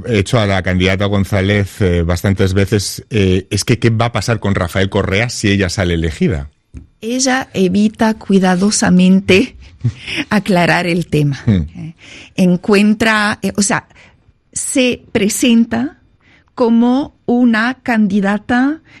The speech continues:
Speaker 2: que, eh,
Speaker 1: Es autónoma y libre.
Speaker 2: es autónoma y libre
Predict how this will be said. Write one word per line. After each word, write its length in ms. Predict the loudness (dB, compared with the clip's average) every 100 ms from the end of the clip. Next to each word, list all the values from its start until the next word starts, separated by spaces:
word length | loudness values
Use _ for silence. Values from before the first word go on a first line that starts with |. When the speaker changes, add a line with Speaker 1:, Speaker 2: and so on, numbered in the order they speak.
| _ _
Speaker 2:
que, 400 | 0 2 0 -2
eh, 640 | -2 0 0 0 0 0 2
Speaker 1:
Es 100 | 2
autónoma 480 | 2 2 0 2 0
y 40 |
libre. 280 | 0 0 0
Speaker 2:
es 240 | 0 -2 -6
autónoma 800 | -6 -4 -2 0 0 2 2 0
y 100 | -2
libre 560 | 0 0 0 -2 -4 -6